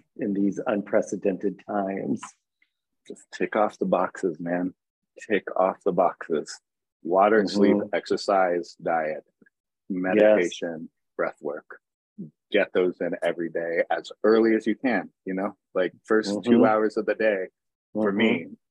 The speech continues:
Speaker 1: are just blocked off. Like, I'm doing practice. Um, but yeah, like, truly, vegetables, water, eight hours of sleep.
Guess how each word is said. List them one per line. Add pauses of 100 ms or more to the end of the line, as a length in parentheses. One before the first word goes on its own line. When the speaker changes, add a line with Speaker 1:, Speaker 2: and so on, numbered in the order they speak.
(200)
Speaker 1:
are
just
blocked
off. (100)
Like,
I'm
doing
practice. (640)
Um,
but (300)
yeah, (280)
like, (240)
truly, (140)
vegetables, (340)
water, (140)
eight
hours
of
sleep.